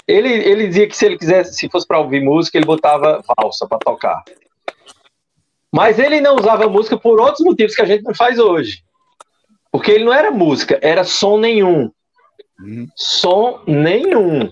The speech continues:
Speaker 1: incluindo do professor. Então, às vezes, o pessoal pega uma coisa e, sabe, e al-, e, e altera da, da sua forma, e, enfim. No estúdio de Pilates tinha balança. No estúdio de Pilates tinha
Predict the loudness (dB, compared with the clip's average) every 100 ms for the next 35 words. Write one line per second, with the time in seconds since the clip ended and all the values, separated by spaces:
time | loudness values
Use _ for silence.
0 | _ _ _ _ -20 -4 -2 0 -2 -2
1 | -4 -4 -4 -4 -2 -2 -2 -6 _ _
2 | _ _ _ _ _ -20 _ _ _ -20
3 | -4 0 2 2 0 0 0 -2 -2 -2
4 | -2 -2 -2 0 0 0 0 0 0 -2
5 | -8 -10 -2 0 0 0 -2 2 0 0
6 | -4 _ -2 -2 0 0 0 -2 -4 -4
7 | -6 -2 -4 -2 -2 -2 -2 -4 -4 -2
8 | -4 -4 -4 -6 _ _ -20 -16 -2 2
9 | 2 0 0 0 0 0 0 0 2 2
10 | 0 -4 -8 -14 -18 _ _ _ _ _
11 | _ _ _ _ _ _ _ 0 0 0
12 | 0 0 0 0 0 -2 -4 -2 0 0
13 | 0 -2 -4